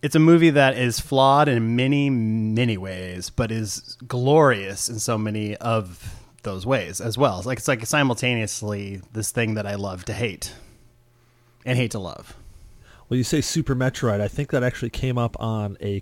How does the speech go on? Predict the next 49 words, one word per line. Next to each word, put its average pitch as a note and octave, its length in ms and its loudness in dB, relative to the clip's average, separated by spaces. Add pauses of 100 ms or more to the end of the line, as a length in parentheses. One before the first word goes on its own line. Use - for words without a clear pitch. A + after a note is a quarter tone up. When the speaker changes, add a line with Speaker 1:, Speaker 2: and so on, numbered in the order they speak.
Speaker 2:
cup-, - 400 -6
uh, - 160 -6 (180)
it - 60 -12
was G2 160 -10
a G#2+ 40 -8
while A#2 380 -2
ago, F2+ 240 -4
but F#2 140 -8
some, A#2 180 -8
on G#2 180 -6
some C3+ 140 -4
of B2 60 -4
the A#2+ 80 0
other A#2 100 0
shows, A2 400 -2
as G2 220 -4
one A2 100 -4
of G#2+ 60 -4
my G#2 100 -4
favorite A2 420 -4
games G2+ 520 -8 (260)
ever, F2+ 280 -8 (440)
like, G2+ 140 -8
hands A2 340 -4
down G2 240 -6
ever. E2 240 -10 (960)
Speaker 1:
Oh, D3 140 8
it's - 340 0 (160)
top B2+ 240 2
ten A#2 200 -2
for A2+ 120 -2
me A2+ 160 0
as G2+ 180 -6
well. G#2 340 -2
Maybe A2 200 0
even G#2+ 220 -4
top G#2 220 -4
five. G#2 580 -2
Chron-, - 260 0
Chrono G#3 200 8
Trigger C#3+ 300 6
is A#2+ 100 4
my A#2 360 2
number A#2 260 2
one A2 240 2
game A2 300 0
of A2 120 2
all G#2 160 0
time, G#2+ 520 -2